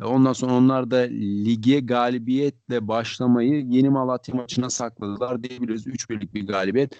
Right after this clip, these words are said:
E, daha sonra da Gaziantep F K maçında doksanda yedikleri golle bir penaltı vardı. Tartışmalı pozisyon.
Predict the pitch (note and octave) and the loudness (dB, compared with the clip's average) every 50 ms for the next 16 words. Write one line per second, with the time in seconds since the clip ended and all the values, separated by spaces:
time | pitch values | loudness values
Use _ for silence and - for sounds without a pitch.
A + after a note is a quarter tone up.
0 | _ _ _ _ _ - G2+ G2 G2+ G#2 B2+ B2+ B2+ B2+ B2+ A#2 - - B2+ B2 | _ _ _ _ _ -12 -8 -8 -2 0 2 4 4 4 2 0 0 2 2 4
1 | A2+ A2 G#2+ G#2 G2+ A#2+ B2 A2 A#2+ A#2 A#2 A#2 A2 A#2 B2+ C3 B2+ B2+ C3 A#2 | 4 4 2 0 -2 -4 -4 0 0 2 2 2 2 2 2 2 2 0 -2 -6
2 | - - - A2+ A2 G#2 - A#2+ A#2+ A#2 A2+ G#2 G2 - A2 A2+ A2+ A2 A#2 A2+ | -6 -4 -4 -4 -4 -4 -4 -2 2 2 2 2 2 2 0 0 2 2 -2 -4
3 | A2 - - - B2+ B2+ B2+ C3 B2+ C#3 C3+ C3 A2+ - G#2+ G#2 A2+ A#2 A2+ A2+ | -4 -6 -6 -2 0 2 4 4 4 2 0 -4 -6 -6 -2 2 2 2 2 2
4 | - - - G#2+ A2+ A2 G#2 B2+ B2+ B2 A2 G#2 G2+ A2 G#2 - A#2 A#2+ B2 B2 | -2 -2 -4 -4 -2 -2 -2 -2 -2 -2 -2 -2 -2 -4 -6 -4 -2 0 2 2
5 | A#2 G#2 - - G2 F#2 F2+ F2+ F#2+ F#2 - F#2+ F#2+ G2 G2+ G2 - - - A2 | 2 2 -2 -2 -4 -4 -2 -2 -4 -4 -2 0 0 0 0 -2 -6 -4 0 0
6 | G#2+ A2+ B2 A#2+ A#2+ A2+ G2+ G2 F#2+ - C3+ C#3 C#3 | 0 0 -2 -4 -6 -6 -6 -6 -4 -2 -2 -2 -2